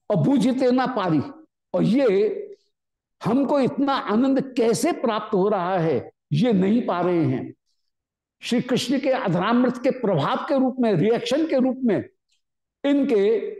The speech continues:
रोमांच पुलकित हो रहे हैं, पुष्पहास विकसित, इनकी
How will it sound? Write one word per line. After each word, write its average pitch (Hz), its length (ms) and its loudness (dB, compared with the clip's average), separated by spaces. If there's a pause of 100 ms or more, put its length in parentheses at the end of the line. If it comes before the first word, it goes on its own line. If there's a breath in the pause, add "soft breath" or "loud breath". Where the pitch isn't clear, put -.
(200)
रोमांच 262 640 2
पुलकित 285 760 0
हो 214 140 2
रहे 208 180 2
हैं, 143 220 0 (340)
पुष्पहास 220 680 -2
विकसित, - 580 -2 (460)
इनकी 220 720 0